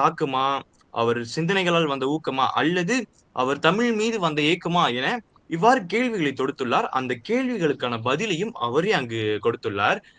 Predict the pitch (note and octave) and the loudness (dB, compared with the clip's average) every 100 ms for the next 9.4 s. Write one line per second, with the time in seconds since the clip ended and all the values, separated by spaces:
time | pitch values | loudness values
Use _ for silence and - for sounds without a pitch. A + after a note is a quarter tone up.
0 | _ _ _ A2 G#2 - _ B2+ B2 - | _ _ _ -4 -4 -6 _ -4 -4 0
1 | E3+ C#3+ C#3+ E3+ A3+ D3+ E3+ A#3 - A#2+ | 2 4 2 0 0 0 -2 -4 -4 -2
2 | D#3+ A#2+ C#3 D3+ A2 F#2+ G#2 F3+ - G#2 | 2 2 2 0 -2 -2 -2 -4 -4 -8
3 | G#2+ C3 A3+ G3+ - A2 C3 C#3 B2+ A2+ | -2 0 0 -2 -6 -6 -4 -4 -4 -6
4 | A2 A2+ - E3+ F#3 A#3+ C3+ A#2+ D3+ D#3 | -8 -6 -4 -2 -2 -4 -4 -2 2 2
5 | D3+ D3+ B2 B2+ C3 B2 B2 A2 G#2 A2 | 2 2 2 2 -2 0 0 -2 -4 -2
6 | F#3+ A#2 G#2+ A2 G#2 G#2+ D3 C#3 C3+ G3+ | -2 -2 -4 -6 -6 -2 0 0 0 -4
7 | - - _ G#2+ G#2+ A2 C3+ A#2+ G#2 G2 | -8 -20 _ -4 -4 0 0 0 -2 -2
8 | F#2+ _ _ _ _ _ _ _ - C3+ | -4 _ _ _ _ _ _ _ 2 4
9 | C3+ C3 G3 | 4 2 0